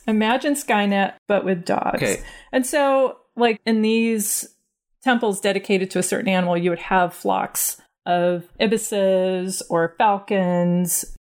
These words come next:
Speaker 1: So, and also these, in these, uh, temples, you would also have these kind of necropolis. Is it necropoli? Is, would that be the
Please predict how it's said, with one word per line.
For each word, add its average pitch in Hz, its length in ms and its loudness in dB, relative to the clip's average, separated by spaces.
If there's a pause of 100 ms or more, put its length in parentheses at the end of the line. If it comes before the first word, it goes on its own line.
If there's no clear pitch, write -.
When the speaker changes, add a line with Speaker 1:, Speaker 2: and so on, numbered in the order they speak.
(360)
Speaker 1:
So, 214 280 0
and 202 140 0
also - 360 0
these, 208 260 0
in 208 240 0
these, 190 420 0
uh, 175 180 2
temples, 202 440 0
you 185 80 0
would 185 100 0
also 180 480 0
have 180 380 -2
these 185 180 -2
kind 185 220 -2
of 175 60 2
necropolis. 180 840 -2 (400)
Is 220 120 0
it 202 100 0
necropoli? 262 840 0
Is, 247 140 -2
would 214 160 -2
that 202 160 0
be 220 100 -2
the 202 260 0